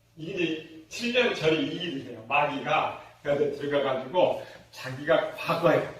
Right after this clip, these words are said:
얘들도 다 들어갔어요. 마귀가. 다 들어갔어요. 여기 보면 느부갓네살한테 들어갔고,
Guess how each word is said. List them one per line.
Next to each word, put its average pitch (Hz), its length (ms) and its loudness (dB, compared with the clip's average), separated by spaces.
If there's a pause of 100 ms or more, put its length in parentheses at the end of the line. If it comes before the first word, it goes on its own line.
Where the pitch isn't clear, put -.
(220)
얘들도 - 460 8
다 226 240 2
들어갔어요. 220 760 4 (340)
마귀가. 143 340 -2 (2500)
다 - 380 0
들어갔어요. 151 440 6
여기 170 100 2
보면 139 480 -4
느부갓네살한테 147 920 2
들어갔고, 135 1040 -2